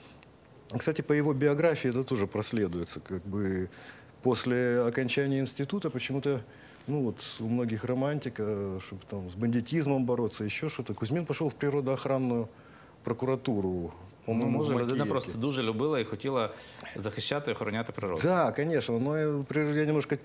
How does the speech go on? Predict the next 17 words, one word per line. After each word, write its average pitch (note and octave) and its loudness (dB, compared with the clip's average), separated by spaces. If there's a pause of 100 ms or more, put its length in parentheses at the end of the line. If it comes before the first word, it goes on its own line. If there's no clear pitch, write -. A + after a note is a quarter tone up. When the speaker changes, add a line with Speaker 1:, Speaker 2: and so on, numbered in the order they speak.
(140)
Speaker 1:
как C#3+ 2
бы C#3 0
знаю C3+ 4
специфику. C#3 -2
Природоохранная C#3 4
прокуратура — D#3 0
это C3 -4
что-то C3+ -6
вроде C#3 0
сэс, G2 0
то G#2 0
есть G#2 -4
можно B2+ 2
наехать C3 2
на C3 2
любое B2+ 2
предприятие, C3 0